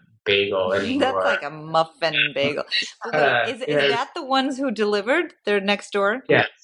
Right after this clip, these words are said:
Speaker 1: Yeah.
Speaker 2: <laughs>
Speaker 1: Oh,
Speaker 2: Wait,
Speaker 1: yeah. We
Speaker 2: that's
Speaker 1: have
Speaker 2: funny.
Speaker 1: everything.
Speaker 2: And
Speaker 1: Yeah,
Speaker 2: just
Speaker 1: you, you can get more and more jealous. They're also twenty-four hours, you know, so if we need a four A M bagel and coffee, you know, we can, we can do that.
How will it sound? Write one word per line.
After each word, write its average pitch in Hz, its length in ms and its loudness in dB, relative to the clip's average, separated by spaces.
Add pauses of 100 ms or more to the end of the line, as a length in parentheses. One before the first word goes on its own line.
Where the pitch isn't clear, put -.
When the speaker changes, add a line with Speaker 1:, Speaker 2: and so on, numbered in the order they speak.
(320)
Speaker 1:
Yeah. 123 200 2 (380)
Speaker 2:
<laughs> 370 120 4 (1400)
Speaker 1:
Oh, 240 120 2
Speaker 2:
Wait, 220 80 4
Speaker 1:
yeah. 202 120 0
We - 80 -12
Speaker 2:
that's 233 360 0
Speaker 1:
have 165 140 0
Speaker 2:
funny. 196 160 -6
Speaker 1:
everything. 107 320 -4 (680)
Speaker 2:
And 226 100 -2
Speaker 1:
Yeah, 180 200 2
Speaker 2:
just 196 120 -6
Speaker 1:
you, 208 100 -4 (100)
you 226 120 -4
can 220 100 2
get 170 160 0
more 165 220 0
and 160 80 0
more 147 120 0
jealous. 151 320 -2
They're 175 160 0
also 160 340 0
twenty-four 135 600 0
hours, 117 680 0
you 127 140 0
know, 117 280 2
so 117 280 2
if 117 60 -6
we 120 80 -2
need 117 180 0
a 117 100 0
four 117 220 2
A 113 100 2
M 113 220 -2
bagel 110 380 2
and 110 100 -6
coffee, 107 580 0
you 110 120 -2
know, 104 160 0
we 107 120 0
can, 107 300 0
we 113 140 0
can 110 160 0
do 110 200 0
that. 110 340 0